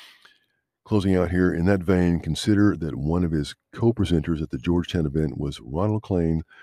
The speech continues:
who coordinated the Obama administration's response to the Ebola ec-, Ebola epidemic,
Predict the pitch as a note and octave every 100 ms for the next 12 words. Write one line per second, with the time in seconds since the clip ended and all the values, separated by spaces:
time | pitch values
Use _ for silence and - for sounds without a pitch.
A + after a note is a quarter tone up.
0 | - - - - F2 F#2 F#2+ F2+ F2+ D#2+
1 | D2 C2 F2 G#2 F#2 F#2 E2+ - D#2 -
2 | D2 C#2 - G2 F2+ - C#2 C2+ C#2 D2
3 | C3 F#2+ C2+ - C2 - _ _ - D2+
4 | C#2+ A2+ G#2+ B1 C#2+ - C2+ C2+ C#2+